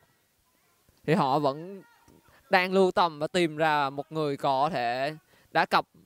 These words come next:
tốt nhất với Nikolai. Rất nhiều sự thử nghiệm đã được tiến hành trong hiệp hai của trận đấu này. Nhưng thật sự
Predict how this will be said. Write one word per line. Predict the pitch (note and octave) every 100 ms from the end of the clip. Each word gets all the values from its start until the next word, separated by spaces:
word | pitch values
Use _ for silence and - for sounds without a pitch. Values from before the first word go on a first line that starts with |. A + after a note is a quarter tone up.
| -
tốt | G#3 C4+
nhất | B3+ A#3+ _ -
với | C#3+ E3
Nikolai. | F#3+ G3+ E3+ F3+ D#3+ A#2+ A2+ _ _ _ _ _ _ _ _ _ _ _ _ _ _ _ _ - -
Rất | G#3+ B3
nhiều | A3+ F3
sự | D#3 D3+
thử | D#3+
nghiệm | F#3 D3+ C3+ C3+ _ _ _ _ _ _ _ - _ - _ - -
đã | D#3+
được | E3
tiến | F3 F#3
hành | A3+ E3+ C3 B2
trong | D#3+
hiệp | D#3 C#3
hai | D#3+ D3+
của | D3+
trận | C#3+
đấu | C#3 E3
này. | D#3 A2 F#2 _ _ _ _ _ _ _ _ _ _ _ _ _ _ _ _ _ _ _ -
Nhưng | D#3+ E3 E3+ D#3+
thật | E3+ -
sự | E3+ C#3 C#3